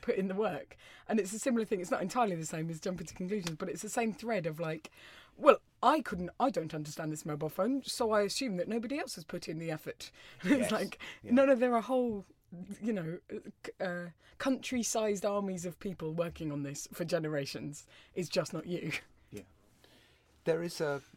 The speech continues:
Speaker 2: <clears throat> a, an unfortunate, uh, sort of dirty little secret behind the idea of being comfortable not knowing something, which is that you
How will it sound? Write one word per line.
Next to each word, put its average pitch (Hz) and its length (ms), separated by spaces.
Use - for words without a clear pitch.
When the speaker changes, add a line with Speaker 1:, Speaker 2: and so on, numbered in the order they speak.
Speaker 2:
<clears throat> - 340
a, 135 160
an 123 140
unfortunate, 117 800
uh, 120 100
sort 117 240
of 110 100
dirty 143 320
little 127 240
secret - 460
behind 127 360
the 110 80
idea 110 380
of 107 200
being 120 220
comfortable 113 500
not 110 280
knowing 110 260
something, 95 440
which 123 180
is 127 120
that - 180
you 123 120